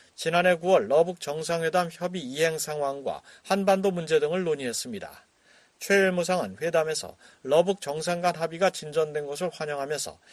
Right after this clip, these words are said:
이천이십사 년엔 모스크바와 더 많은 고위급 외교 접촉을 기대한다고 말했습니다. 러시아는 우크라이나 전쟁과 관련한 북한의 지원을 높이 평가했습니다. 라브로프 장관은 "우리는 유엔에서 언제나 북한을 지지하며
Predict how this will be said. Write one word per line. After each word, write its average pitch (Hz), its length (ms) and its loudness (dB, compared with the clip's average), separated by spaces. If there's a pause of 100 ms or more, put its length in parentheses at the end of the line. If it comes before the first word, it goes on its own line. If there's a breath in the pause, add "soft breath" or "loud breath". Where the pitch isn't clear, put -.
(220 loud breath)
이천이십사 170 800 -4
년엔 101 320 -4 (200)
모스크바와 175 760 4
더 156 160 -2
많은 135 520 -2
고위급 175 500 -2
외교 151 200 0
접촉을 160 460 -4
기대한다고 131 640 -2
말했습니다. 113 560 -6 (840 soft breath)
러시아는 165 560 4
우크라이나 185 520 2
전쟁과 165 540 -2
관련한 151 420 -4
북한의 165 380 -6
지원을 139 480 -4
높이 156 260 -4
평가했습니다. 131 720 -4 (720 soft breath)
라브로프 180 420 4
장관은 165 520 0 (340 loud breath)
"우리는 170 360 0
유엔에서 170 540 2
언제나 143 360 0
북한을 185 480 -4
지지하며 147 500 -4